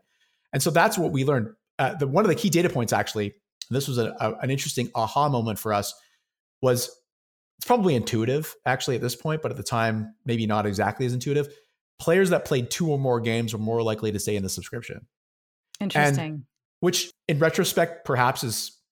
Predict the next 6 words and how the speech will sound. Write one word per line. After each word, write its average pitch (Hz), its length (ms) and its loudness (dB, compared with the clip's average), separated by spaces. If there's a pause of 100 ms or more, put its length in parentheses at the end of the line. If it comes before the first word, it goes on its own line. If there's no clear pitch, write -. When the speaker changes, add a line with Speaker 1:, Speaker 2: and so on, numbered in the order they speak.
(200)
Speaker 1:
rather 107 320 -2
intuitive, 123 480 0 (260)
but 123 400 2 (300)
at 143 140 0
the 139 80 0
time, 135 640 2